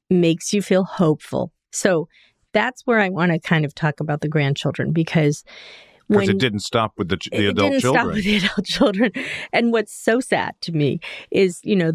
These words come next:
Speaker 1: they were touting this, you know, the adults were touting how this is so wonderful to give hope to people who've had really hard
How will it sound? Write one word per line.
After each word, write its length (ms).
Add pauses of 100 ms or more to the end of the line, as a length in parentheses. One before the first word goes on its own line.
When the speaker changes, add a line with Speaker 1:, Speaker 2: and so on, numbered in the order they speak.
(120)
Speaker 1:
they 380
were 140
touting 540
this, 460
you 160
know, 120
the 120
adults 600
were 100
touting 520
how 220
this 240
is 100
so 260
wonderful 580
to 100
give 240
hope 460
to 160
people 360
who've 180
had 260 (480)
really 320
hard 300